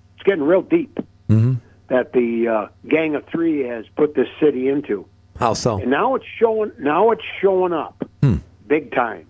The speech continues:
Speaker 2: How so?
Speaker 1: You can't give money, can't give money to the park because we gotta fix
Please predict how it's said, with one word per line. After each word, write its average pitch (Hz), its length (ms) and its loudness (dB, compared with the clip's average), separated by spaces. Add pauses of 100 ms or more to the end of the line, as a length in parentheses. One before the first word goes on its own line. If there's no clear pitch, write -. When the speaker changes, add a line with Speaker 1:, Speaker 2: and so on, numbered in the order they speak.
(120)
Speaker 2:
How 156 120 4
so? 151 280 0
Speaker 1:
You - 80 -10
can't 151 280 0
give 160 180 0
money, 175 340 -2 (140)
can't 160 260 0
give 165 200 0
money 180 260 2
to 180 180 0
the 180 140 2 (640)
park 226 360 0 (640)
because 151 320 2
we 160 100 2
gotta 170 260 2
fix - 300 -4